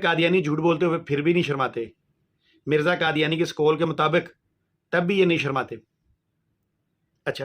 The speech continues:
اس کے بعد پھر یہ کہتا ہے کہ مرزا انجینئر نے حضرت، اے، اپنا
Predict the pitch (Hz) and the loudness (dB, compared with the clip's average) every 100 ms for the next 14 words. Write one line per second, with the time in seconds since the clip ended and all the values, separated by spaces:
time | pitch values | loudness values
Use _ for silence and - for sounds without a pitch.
0 | - 170 220 190 180 170 170 160 151 170 | -6 -2 0 0 0 0 0 0 0 -2
1 | 165 _ _ _ 156 151 143 160 156 156 | -4 _ _ _ -2 0 0 0 0 2
2 | 170 156 151 135 143 147 147 139 127 123 | 2 2 0 0 0 2 4 4 0 -2
3 | 131 127 127 139 - 127 123 113 | -2 0 -2 -6 -8 -4 -2 -4